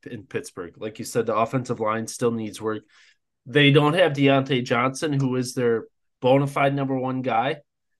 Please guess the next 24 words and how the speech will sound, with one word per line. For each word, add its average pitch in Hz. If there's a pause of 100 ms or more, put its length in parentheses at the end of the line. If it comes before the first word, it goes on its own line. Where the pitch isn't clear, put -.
(140)
He 131
is 123
the, 123
he's 135
the 131
move 131
the 135
chains, 131
he's 117
the 107
hands 131
guy, 120
and 113
then 110
you 113
got 113
Pickens, 131
who's 113
kind 120
of 104
the 101
big 120
play 120
threat. 139